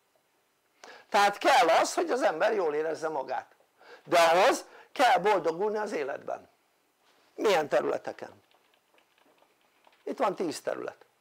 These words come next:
Ezeken a területeken kell boldogulni. Méghozzá jól. Tehát ha az emberek jól boldogulnának ezen a területen,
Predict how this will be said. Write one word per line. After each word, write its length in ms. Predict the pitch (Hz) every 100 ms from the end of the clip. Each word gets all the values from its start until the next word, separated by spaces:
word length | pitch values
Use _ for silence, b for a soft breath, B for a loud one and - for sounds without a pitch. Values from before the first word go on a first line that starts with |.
| _ _ _ _ _
Ezeken 380 | 294 165 160 185
a 60 |
területeken 600 | 185 135 98 - - - _ b b b -
kell 260 | 175 147
boldogulni. 720 | 139 135 135 113 113 113 - _ _ _ _ _ _ _ _ _ -
Méghozzá 400 | 185 - 233 180
jól. 320 | 139 113 92 _ _ _ _ _ _ _ _ _ _ _ _ b b b
Tehát 240 | - 170 165
ha 80 |
az 100 | 180
emberek 460 | 240 339 269 180 160
jól 240 | 226 -
boldogulnának 880 | 208 202 190 170 165 175 151 151 156
ezen 260 | 185 - 175
a 80 | 147
területen, 680 | 139 143 151 - 269 285